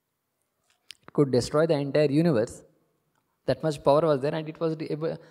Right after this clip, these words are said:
they were able to direct it on one person. So that all that power was directed towards killing only one person. So that kind of, can the modern science, you know, they can have a nuclear bomb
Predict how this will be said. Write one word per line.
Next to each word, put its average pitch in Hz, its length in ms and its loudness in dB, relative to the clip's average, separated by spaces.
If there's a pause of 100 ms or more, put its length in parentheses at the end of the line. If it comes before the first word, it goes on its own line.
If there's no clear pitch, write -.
(140)
they 156 100 2
were 165 100 6
able 175 160 2
to 175 60 -6
direct 143 400 4
it 156 200 -6
on 131 180 -2
one 120 180 2
person. - 300 -10 (720)
So 160 120 -2
that 156 220 -2 (260)
all 156 240 4
that 190 260 4
power 143 480 2 (440)
was 127 160 -4
directed 139 320 -2
towards 135 420 -4 (120)
killing 135 240 -6
only 127 200 -6
one 139 240 -10
person. 95 300 -16 (440)
So 135 80 -14
that 123 240 -4
kind 127 160 -10
of, 123 40 -20 (420)
can 131 320 -6
the 123 60 -4
modern 127 340 -2
science, 123 360 -6
you 139 60 -10
know, 147 60 -8
they 131 140 -6
can 117 380 -10 (480)
have 113 200 -6
a 117 80 -2
nuclear 113 580 -6 (140)
bomb 110 420 -2